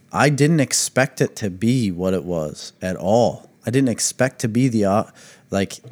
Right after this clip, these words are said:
that the offshoots of the original Star Wars franchise would be something that I'm putting in the top of my m-, movie columns, you know?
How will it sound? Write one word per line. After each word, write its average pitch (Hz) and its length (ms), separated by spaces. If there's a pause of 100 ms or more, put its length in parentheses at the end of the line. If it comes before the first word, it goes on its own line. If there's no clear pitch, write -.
that 95 320
the 98 120
offshoots 110 680
of 98 220
the 98 120
original 104 440
Star 107 360
Wars 90 540
franchise 101 840
would 95 280
be 107 220
something 104 540
that 90 400 (500)
I'm 107 180
putting 110 360
in 98 80
the 92 80
top 95 420 (960)
of 92 160
my 90 160
m-, 90 320
movie 123 340
columns, 73 440
you 90 60
know? 92 200